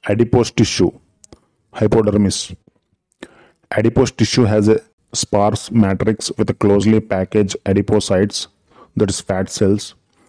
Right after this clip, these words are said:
as well as fibroblast, macrophages and other cells located under, under the skin around internal organs and in the breast.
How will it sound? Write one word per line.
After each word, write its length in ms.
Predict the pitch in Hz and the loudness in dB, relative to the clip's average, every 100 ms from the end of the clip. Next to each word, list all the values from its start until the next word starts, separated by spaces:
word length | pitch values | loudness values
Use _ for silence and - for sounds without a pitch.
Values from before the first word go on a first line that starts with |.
| _ - | _ -6
as 200 | 101 101 | 0 2
well 180 | 104 101 | 2 2
as 200 | 101 - | 0 -4
fibroblast, 880 | - 104 95 107 98 90 82 - - _ _ | -4 -2 2 2 2 2 0 -8 -16 _ _
macrophages 840 | 101 98 - 104 - 101 104 104 - - | -2 -2 0 0 2 2 2 0 -4 0
and 160 | 104 | 2
other 240 | 95 98 104 | 2 2 0
cells 400 | - 92 98 - _ - - - - | 0 0 -2 -8 _ -20 -20 -20 0
located 500 | 104 104 113 110 107 | 2 2 2 2 0
under, 380 | 104 104 104 110 - _ _ _ _ _ _ - | 4 4 4 0 -8 _ _ _ _ _ _ -2
under 220 | 110 104 | 0 2
the 160 | 101 101 | 0 -2
skin 380 | - - 113 113 | -2 0 2 2
around 320 | 107 104 107 | 2 2 2
internal 520 | 117 104 104 107 107 104 | 2 2 4 2 2 0
organs 560 | 95 95 101 98 - - - | 0 2 2 0 -4 -12 -2
and 160 | 104 104 | 2 4
in 120 | 101 | 4
the 100 | 92 | 2
breast. 360 | 87 104 - | 2 0 0